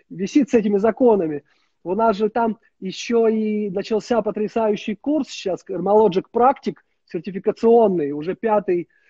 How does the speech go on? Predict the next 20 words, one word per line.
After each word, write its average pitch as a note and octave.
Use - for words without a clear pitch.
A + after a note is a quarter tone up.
пятый G3+
курс B3
будет F#3+
онлайн, G#3+
мы G3
выдаем G3
дипломы A3
электронные, F#3+
практика G3+
Karmalogic. F#3+
Это F3+
с D#3
десятого G3+
мая A3
будет G3+
тоже G3
на, F3+
на F3
сайте F#3
shop G3+